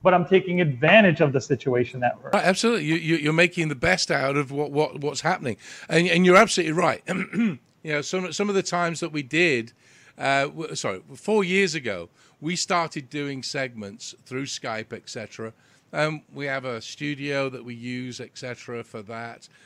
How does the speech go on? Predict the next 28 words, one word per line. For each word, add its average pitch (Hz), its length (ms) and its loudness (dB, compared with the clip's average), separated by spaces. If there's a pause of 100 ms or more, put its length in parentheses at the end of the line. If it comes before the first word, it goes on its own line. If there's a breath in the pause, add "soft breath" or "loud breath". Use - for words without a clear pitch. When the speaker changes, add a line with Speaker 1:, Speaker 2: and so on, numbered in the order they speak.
(200 soft breath)
Speaker 2:
Um, 120 460 -4
but 131 180 -12
in 147 140 -8
the 135 180 -10
early 240 300 0
days, 117 480 -12
we 156 180 -10
were 165 140 -6
doing 139 360 -6
it 160 220 -10
from 139 560 -6
a 135 280 -6
home 139 260 -6
studio 120 640 -8
as 98 120 -10
such. 113 300 -10
Then 143 160 -4
we 202 100 -4
moved 165 400 -4
into 143 600 -10 (320 soft breath)
a 135 80 -8
studio 113 680 -6
with, 120 400 -12
with 117 140 -12
nice 117 300 -10
backdrop, 120 680 -10
et 110 160 -14
cetera. 113 460 -8